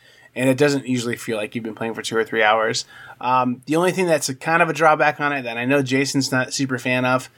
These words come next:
is I'm thinking Jason wishes we had the electronic banking <laughs> version of this game where you set up your factories and do all the auctions and all the stock market stuff.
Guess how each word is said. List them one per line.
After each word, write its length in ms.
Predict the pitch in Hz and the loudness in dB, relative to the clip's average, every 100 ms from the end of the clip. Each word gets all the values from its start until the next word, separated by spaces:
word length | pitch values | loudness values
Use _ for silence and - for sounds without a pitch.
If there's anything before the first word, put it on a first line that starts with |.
| - - - - | -20 -20 -12 -2
is 260 | 131 - - | 0 2 0
I'm 200 | 160 175 | 0 2
thinking 260 | 214 208 143 | 2 2 2
Jason 340 | 151 156 156 | 2 2 2
wishes 240 | 147 147 | 2 0
we 120 | 139 135 | 0 0
had 140 | 139 | 2
the 60 | 131 | 2
electronic 600 | 131 139 - 143 135 - | 0 -2 0 0 0 -4
banking 400 | 123 127 160 135 | -4 0 0 2
<laughs> 0 | |
version 340 | 151 131 180 | 2 2 4
of 60 | 170 | 4
this 200 | 165 - | 4 2
game 380 | 175 160 156 131 - - - - | 2 2 2 -4 -14 -20 -12 0
where 120 | 151 | 4
you 100 | 143 | 4
set 180 | 180 175 | 6 2
up 80 | |
your 100 | 170 | 2
factories 480 | 147 151 151 156 147 | 2 2 2 -2 2
and 100 | 139 | 2
do 80 | 139 | 4
all 60 | 135 | 2
the 100 | 131 | 2
auctions 480 | 131 135 143 135 131 | 0 -2 2 2 2
and 100 | 127 | -2
all 140 | 127 | -4
the 100 | 123 | -4
stock 360 | - 139 127 131 | -4 -2 -2 -2
market 260 | 127 127 - | -4 -4 -6
stuff. 440 | 143 127 123 | 0 0 0